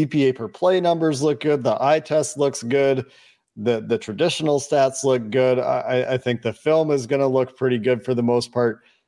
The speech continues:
You know, w-, you're right. It, it's not perfect, it, but, but it's going in the right direction. There are some plays early in the game when I thought the offensive line took too long to get going in pass protection, where they did settle in mostly,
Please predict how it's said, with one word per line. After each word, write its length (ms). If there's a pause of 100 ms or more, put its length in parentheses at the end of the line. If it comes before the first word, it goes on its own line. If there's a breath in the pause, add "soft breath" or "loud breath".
(120)
You 80
know, 200
w-, 200
you're 220
right. 260
It, 160
it's 160
not 240
perfect, 480
it, 300
but, 240
but 120
it's 120
going 320
in 80
the 80
right 200
direction. 400
There 120
are 40
some 200
plays 420
early 280
in 80
the 60
game 280
when 80
I 100
thought 320
the 80
offensive 480
line 220
took 200
too 240
long 200
to 100
get 180
going 220
in 100
pass 280
protection, 460
where 200 (720 soft breath)
they 260
did 260
settle 360
in 260 (420)
mostly, 720